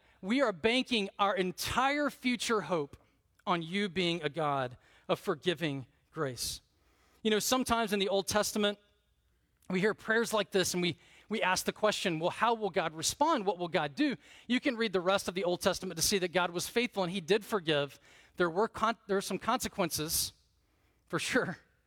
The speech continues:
for not following him, but, but God forgave them and he loved his people.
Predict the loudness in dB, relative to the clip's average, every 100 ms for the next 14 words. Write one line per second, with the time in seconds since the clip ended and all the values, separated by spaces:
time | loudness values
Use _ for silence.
0 | _ _ _ _ 0 2 2 2 0 2
1 | 2 0 0 0 -2 0 0 0 -2 -4
2 | -2 -2 -2 -2 0 -2 0 -2 -2 -6
3 | -2 0 0 -2 -6 -6 -8 -8 -4 -4
4 | -4